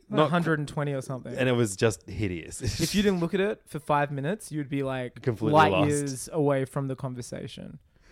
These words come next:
Speaker 1: Yeah, it wasn't good.
Speaker 2: It was too many people, too ma-, and, and I felt obligated to read it all. And then I would just, you, you tapped out before I did.
Speaker 1: I
Speaker 2: You,
Speaker 1: would
Speaker 2: you
Speaker 1: take
Speaker 2: saw the light.
Speaker 1: weeks off and then jump back in and be like, "Hi," and then leave.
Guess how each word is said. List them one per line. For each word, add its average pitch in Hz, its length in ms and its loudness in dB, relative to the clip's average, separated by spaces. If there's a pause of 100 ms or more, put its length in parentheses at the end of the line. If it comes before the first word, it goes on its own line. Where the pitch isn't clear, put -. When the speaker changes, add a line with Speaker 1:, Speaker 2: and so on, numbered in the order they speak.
(240)
Speaker 1:
Yeah, 127 220 -4
it 139 80 2
wasn't 180 260 8
good. 135 240 0
Speaker 2:
It 135 60 0
was 131 140 4
too 131 200 4
many 110 180 4
people, 87 340 -4
too 107 120 -4
ma-, 110 100 -4
and, 110 120 0
and 117 100 2
I 113 100 4
felt 117 280 4
obligated 101 520 2
to 95 100 -4
read 90 200 -2
it 85 80 -8
all. 85 380 -10
And 95 160 -12
then 90 100 -8
I 87 120 -8
would 87 160 -10
just, - 200 -12
you, 117 220 -2
you 127 220 4
tapped 107 280 0
out 87 200 0
before 90 260 -6
I 82 120 -4
did. 78 100 -8
Speaker 1:
I 170 100 6
Speaker 2:
You, 175 60 8
Speaker 1:
would 160 180 4
Speaker 2:
you 98 160 -2
Speaker 1:
take - 60 2
Speaker 2:
saw 180 100 6
the 190 60 4
light. - 160 2
Speaker 1:
weeks - 240 0
off 135 240 -2
and 135 80 -4
then 139 100 -4
jump 131 220 -6
back 131 220 -6
in 127 120 -2
and 123 320 -8
be 131 100 -4
like, 127 180 -6
"Hi," 151 400 2
and 139 140 -4
then 131 180 -2
leave. 123 360 -6